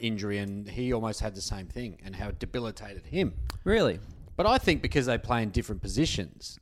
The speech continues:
Speaker 1: like, 'cause Charlie's more burst on the lead, bang, get the mark, kick a goal, whereas Coons had to run all day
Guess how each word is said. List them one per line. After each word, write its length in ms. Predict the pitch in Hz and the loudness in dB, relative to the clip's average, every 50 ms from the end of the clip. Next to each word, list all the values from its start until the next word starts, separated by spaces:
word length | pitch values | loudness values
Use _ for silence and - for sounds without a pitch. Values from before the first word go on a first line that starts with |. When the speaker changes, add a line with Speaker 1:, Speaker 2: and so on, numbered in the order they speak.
| - - | -18 -4
Speaker 1:
like, 160 | - 131 127 - - - | -2 -2 -2 -2 -6 -4
'cause 240 | - 156 147 127 - | -2 -2 -2 -2 -4
Charlie's 420 | - - - 170 175 180 170 139 107 | -2 2 4 8 10 10 8 8 6
more 180 | 123 117 104 | 4 2 0
burst 460 | 87 82 - 131 143 131 104 95 - | 0 4 6 6 8 6 6 2 0
on 120 | 131 127 120 | -2 -2 -2
the 60 | 113 | 0
lead, 280 | 110 110 107 110 95 - | 0 0 0 0 -2 -2
bang, 220 | 113 110 113 104 | -2 -2 -2 -2
get 120 | 98 113 - | -4 -6 -6
the 60 | 95 | -6
mark, 220 | 95 101 101 95 | -6 -6 -6 -8
kick 160 | - - 101 - | -10 -12 -12 -10
a 40 | |
goal, 240 | - - 123 120 107 | -6 0 2 4 4
whereas 180 | 101 113 113 - | 4 4 2 2
Coons 360 | - 147 143 143 131 117 - - - - - - | 2 2 4 4 4 2 0 -4 -8 -12 -14 0
had 240 | - 135 139 131 113 | 2 4 4 4 2
to 80 | 123 | -2
run 220 | 117 123 120 117 113 | -2 -2 -2 -2 -2
all 120 | 104 101 | -4 -6
day 400 | 87 104 110 120 117 104 85 - | -6 -4 -4 -4 -4 -4 -8 -10